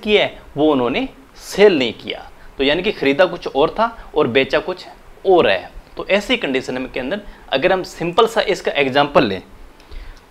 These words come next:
तो अब मान लीजिए हलवाई की दुकान है, यानी कि एक मिष्ठान भंडार है।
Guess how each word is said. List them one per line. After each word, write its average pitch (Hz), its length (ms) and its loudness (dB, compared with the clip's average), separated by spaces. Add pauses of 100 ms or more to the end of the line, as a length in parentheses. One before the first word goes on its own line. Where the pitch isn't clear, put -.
(160)
तो - 60 -4
अब 151 120 4
मान 147 200 2
लीजिए 139 320 -2 (140)
हलवाई 135 300 4
की 180 140 -4
दुकान 113 340 2
है, 110 180 -2
यानी 143 240 4
कि 170 120 0
एक 156 100 -4
मिष्ठान 160 400 2
भंडार 101 360 0
है। 160 120 -4